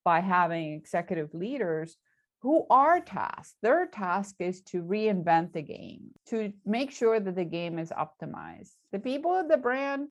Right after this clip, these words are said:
who have the money and have the decision-making power,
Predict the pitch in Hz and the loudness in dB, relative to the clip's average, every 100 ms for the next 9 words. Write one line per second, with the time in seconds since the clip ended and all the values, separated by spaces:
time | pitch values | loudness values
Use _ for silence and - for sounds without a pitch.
0 | - - 262 254 240 214 226 233 214 202 | -14 -8 -4 -4 0 2 2 2 -2 -2
1 | 202 214 - 90 202 - _ _ _ - | -4 -6 -8 -10 -12 -16 _ _ _ -4
2 | 196 196 202 214 233 233 233 208 202 190 | -2 0 2 4 4 2 0 0 0 0
3 | 190 226 247 226 208 202 190 180 185 175 | 2 0 0 -6 -6 -8 -8 -8 -8 -4
4 | 254 202 - - 196 | 0 0 0 -2 -8